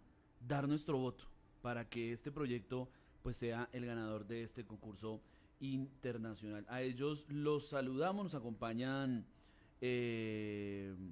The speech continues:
sí, aquí estamos ya con todos, Angélica, Laura, eh, Leonardo y, eh, María Fernanda.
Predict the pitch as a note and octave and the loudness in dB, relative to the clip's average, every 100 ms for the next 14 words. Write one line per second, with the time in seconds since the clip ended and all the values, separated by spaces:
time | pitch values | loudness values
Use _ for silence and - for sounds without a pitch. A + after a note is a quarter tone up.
0 | - - A#2 F#2 - G#2 A#2 - C3+ C3+ | -8 -4 -4 -4 -8 -8 -6 0 2 2
1 | C#3 B2+ B2 F#3 G3+ G3 - G#2 D3 D#3+ | 0 0 2 4 4 2 -4 -2 -2 -2
2 | E3+ E3 D#3+ - - A#2 C3 D3 D#3+ D#3+ | -2 0 -2 -4 -10 -2 2 4 4 2
3 | D#3 - - - - - A#2+ A#2+ A#2 A#2 | 0 -10 -20 -20 -20 -8 -2 0 0 0
4 | B2 A#2+ A#2+ A#2+ C3+ C3+ - - F3 F3+ | 0 2 0 2 2 2 0 -4 -4 -4
5 | - - B2 A#2 A2 A#2 A2 A2+ A2 B2+ | -8 -4 0 0 0 0 -2 -2 0 0
6 | C#3 D3+ | 2 0